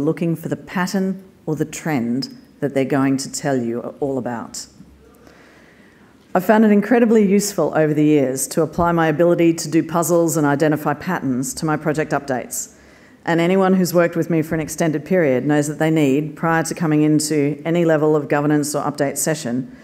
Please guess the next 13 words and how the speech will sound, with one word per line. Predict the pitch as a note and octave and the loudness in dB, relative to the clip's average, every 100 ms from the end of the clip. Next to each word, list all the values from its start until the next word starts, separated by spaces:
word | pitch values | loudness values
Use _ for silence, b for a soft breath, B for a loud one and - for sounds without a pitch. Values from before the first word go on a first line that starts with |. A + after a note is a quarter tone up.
| B B B | B B B
to | - | -10
try | E3+ G#3+ G3 | -4 0 0
to | |
figure | G#3+ G3+ F3+ | 0 0 2
out | E3+ D#3 | 2 2
in | D#3 | 2
advance | C#3 D3 C#3 B2+ C3 - - - | 2 0 0 -2 -6 -8 -10 -2
what | E3+ - | -2 0
questions | F3 D#3+ E3+ D#3 | -2 -2 -4 -4
I'm | D#3+ D#3 | -2 0
likely | D3 C#3 C#3 C3+ | 0 0 -2 -4
to | - D3 | -4 -6
ask, | B2 - - - | -6 -6 -8 -8